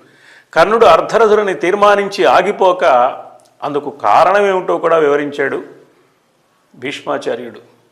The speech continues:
ఆ విధంగా తన ఉద్యోగ ధర్మాన్ని, కుటుంబ పరంగా తన బాధ్యతలను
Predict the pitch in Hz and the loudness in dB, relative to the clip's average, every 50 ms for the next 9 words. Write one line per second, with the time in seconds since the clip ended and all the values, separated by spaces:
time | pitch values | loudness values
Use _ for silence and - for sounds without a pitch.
0 | _ _ _ _ _ _ _ _ _ _ _ _ _ _ _ _ - 117 113 123 | _ _ _ _ _ _ _ _ _ _ _ _ _ _ _ _ -6 -4 -4 -4
1 | 120 117 135 151 151 147 135 117 104 101 - - - - - _ _ _ _ _ | -4 -6 -6 -2 0 2 2 2 2 -2 -6 -12 -18 -20 -20 _ _ _ _ _
2 | _ _ _ _ _ _ _ - 131 131 131 131 147 147 131 117 143 165 190 202 | _ _ _ _ _ _ _ -2 -2 0 -2 -2 -6 -8 -8 -6 -2 -2 0 0
3 | 208 202 - 139 139 139 131 127 120 113 117 - - - - _ _ _ _ _ | 0 -2 -2 -2 -2 -2 -2 -4 -4 -6 -10 -16 -18 -20 -20 _ _ _ _ _
4 | _ _ _ _ _ _ _ _ _ _ _ _ _ _ _ - 156 - 214 226 | _ _ _ _ _ _ _ _ _ _ _ _ _ _ _ -6 -2 0 0 2
5 | 226 226 220 202 170 165 165 160 175 185 185 185 165 147 123 117 127 151 - - | 2 2 2 2 2 0 0 0 0 0 0 0 -2 -2 -2 -2 -2 -2 -4 -10
6 | 147 - 147 135 127 117 120 | -8 -6 -4 -4 -4 -6 -10